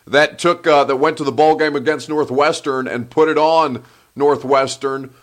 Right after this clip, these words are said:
uh, with Jalen Hurd and Butch Jones and, uh, oh, I'm blanking on the quarterback's name. He played for the Pittsburgh Steelers for a hot second. The rocket scientist, for God's sakes. Why am I forgetting his name? Oh, that's so bad.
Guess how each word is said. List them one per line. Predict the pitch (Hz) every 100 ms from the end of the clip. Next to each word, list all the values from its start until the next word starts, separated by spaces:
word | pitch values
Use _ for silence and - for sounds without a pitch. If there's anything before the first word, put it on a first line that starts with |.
| _ -
uh, | 127 135 135
with | 123 147 147 120
Jalen | 123 151 151 139
Hurd | 131 156 156 147
and | 120
Butch | 104 147 -
Jones | - 147 143 147 151 135 -
and, | 131 139 143 143 127 - _ _ -
uh, | 135 143 -
oh, | 131 143
I'm | 123 113
blanking | 131 151 160 143
on |
the | 135
quarterback's | 127 151 185 139 127 117 -
name. | 117 113
He |
played | 113 165 156
for | 156
the | 156
Pittsburgh | 123 160 156 143
Steelers | 123 151 143 135 123
for | 139
a | 117
hot | 117 127 123 - -
second. | - 147 139 156 143
The | 143
rocket | 139 185 208 143
scientist, | - 131 107 95 107 -
for | 107
God's | 104 98 92
sakes. | - 71 - - _ _ -
Why | 127 170
am | 196
I | 185
forgetting | 180 175 185 190
his | 196 185
name? | 247 269 240 110 - _ _ _ -
Oh, | 160 196
that's | 156 -
so | - 139
bad. | 127 165 156 -